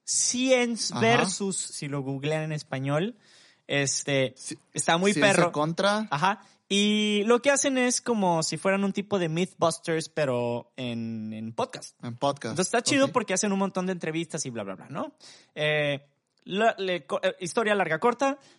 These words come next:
Speaker 1: Tienen un episodio que se llama Cacahuates, enemigo público número uno. Y está
Speaker 2: No, es lo que no entiendo, güey.
Speaker 1: Ah.
Speaker 2: ¿Por qué todo, por qué hay tantas alergias de
Speaker 1: Ah,
Speaker 2: cacahuate,
Speaker 1: ah,
Speaker 2: güey?
Speaker 1: es por
Speaker 2: Dudo,
Speaker 1: un,
Speaker 2: dudo
Speaker 1: es
Speaker 2: que sean las vacunas, güey.
Speaker 1: No,
Speaker 2: La neta
Speaker 1: es,
Speaker 2: es que
Speaker 1: es
Speaker 2: me
Speaker 1: por
Speaker 2: hace,
Speaker 1: una
Speaker 2: no.
Speaker 1: falta de consumo de cacahuate.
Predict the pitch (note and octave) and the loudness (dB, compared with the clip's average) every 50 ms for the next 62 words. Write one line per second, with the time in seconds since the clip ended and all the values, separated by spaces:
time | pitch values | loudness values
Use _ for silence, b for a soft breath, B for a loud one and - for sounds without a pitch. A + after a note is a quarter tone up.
0 | b _ - B3 B3+ B3 B3+ A#3+ B3+ B3 B3+ B3+ B3 A3 - B3 A3+ A3 A3+ A3 | b _ 2 2 4 4 4 4 2 2 0 0 0 0 2 2 2 2 2 0
1 | A3 G3+ F#3+ - F#3 E3 F3 F3 F3 F3 F3 F3 F3 F3 F3 D#3+ - - F3+ E3+ | 0 -2 -4 -4 -2 0 0 2 2 2 2 4 4 2 2 0 -2 -4 -6 -4
2 | - F3 E3 F3+ G3 G3+ G3 G3 G3+ G3 - F#3 E3+ D#3+ E3 F3+ F3 G3 F#3+ - | -2 -2 2 2 2 2 2 -2 -4 -2 -2 -2 -2 0 0 0 0 0 0 0
3 | F3+ F3 F3 F#3 - F3+ D#3+ D3+ D#3 D#3 D#3 D3+ D3 D3+ D3+ C3+ A#2 - b b | 0 0 0 0 0 0 0 0 0 0 0 0 0 0 -2 -2 -4 -6 b b
4 | b b b _ - - C#3+ D3+ F3+ - E3 G#3 G#3 - D#3+ E3 F#3 G3 - - | b b b _ 0 0 4 4 2 2 2 0 0 0 -2 -2 -2 -2 -4 -4
5 | - E3 E3 F3+ G3+ G#3 G#3 F#3 E3+ E3 C#3+ - - C3 B2+ - F#3+ F#3 - - | -2 0 0 0 2 2 4 4 6 4 4 2 -4 -8 -6 -6 -8 -8 -6 -6
6 | G#3 G3 G#3 G3 F3 E3+ E3 - E3+ C#3+ - - F3+ F#3 F3+ - - D#3+ E3+ F3+ | -4 -4 -2 -2 -4 -6 -4 -6 -6 -4 -2 -2 -2 -2 -4 -6 -2 -2 -2 0
7 | E3+ - F#3+ F#3+ - - - F#3+ D3+ C#3+ D3+ D#3 - G3 G3 F3 E3 D3+ D3 B2 | 0 0 -2 -2 -2 -6 -8 -8 -8 -8 -8 -8 -10 -10 -8 -4 -2 -2 -2 -2
8 | A#2 - - A#2+ C3+ D#3+ D#3 - D3 D3+ - A2+ B2 - - - G#3 G3+ - - | -6 -12 -12 -4 -2 -2 0 0 0 -2 -2 -4 -10 -8 -2 0 0 0 2 4
9 | A#3 A3+ - G3+ A#3 - G3 F3+ G3 B3+ C4 - A3 F#3 E3+ G3 A3+ C4 C4+ A#3 | 4 6 6 6 4 2 2 2 2 2 2 0 -2 0 2 2 2 2 2 2
10 | F#3 - - - F3+ A3 G#3+ F3+ D#3 C#3+ C#3 F3 G3+ A3 A#3 G#3 D#3 F3 F3 F3+ | 0 -2 -2 0 0 2 2 2 0 0 2 4 4 6 4 4 2 2 2 2
11 | G#3 G3 - A#3+ G#3+ D3 B3 B3+ A#3 B3 B3 B3+ B3+ E3+ F3 E3 A#3+ A#3 A#3+ A#3 | 2 4 2 0 0 4 4 4 4 4 2 2 2 0 2 2 4 2 2 2
12 | - C4 B3+ B3 A#3 - F3+ E3 D3+ C#3+ - - A#3+ C4 C4 C4 A#3 G3+ F3+ F3 | 0 0 0 0 -2 -2 -4 -4 -4 -4 -4 -2 0 2 2 2 2 2 0 0
13 | - E3+ - - D3+ C#3+ C#3 F#3+ G#3+ G#3 - A#2 - | -2 -6 -6 -4 -4 0 0 0 0 -2 -6 -10 -12